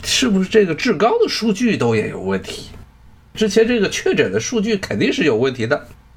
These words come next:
现在这钢厂的数据估计也是有问题，而且莫迪呢一直在说要加大钢产量，所以是一个非常可疑的事情。你看这些听友说的，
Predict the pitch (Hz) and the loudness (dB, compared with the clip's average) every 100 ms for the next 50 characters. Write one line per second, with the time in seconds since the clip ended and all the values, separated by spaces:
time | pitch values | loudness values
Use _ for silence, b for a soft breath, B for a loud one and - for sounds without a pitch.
0 | - - - - 202 196 190 165 247 269 | -20 -20 -8 -2 0 0 0 0 0 2
1 | 285 - - 117 107 123 240 165 165 139 | 0 0 -4 -2 -2 0 -2 0 -2 0
2 | 196 170 131 117 127 220 185 147 - - | -2 -2 -2 -2 0 0 2 2 -2 -6
3 | - 185 185 240 180 196 202 247 330 139 | -4 -2 0 0 2 2 0 -2 -4 -2
4 | 175 175 139 180 170 143 131 123 208 180 | -2 -2 -2 -4 -2 0 0 0 -2 0
5 | 151 127 123 123 - - 110 - - - | 0 0 0 -2 -4 -8 -10 -12 -16 -20
6 | - - - - - 117 127 117 131 135 | -20 -20 -20 -20 -2 0 2 0 0 0
7 | 120 - - - - 190 156 139 - 104 | 0 -6 -16 -18 -4 0 2 2 0 0
8 | 95 101 - 90 - - - - - - | 0 -4 -6 -12 -14 -18 -20 -20 -20 -14
9 | - - 110 120 117 117 110 123 101 95 | -6 -2 0 0 0 -2 0 0 0 -2
10 | - 107 101 | 0 0 0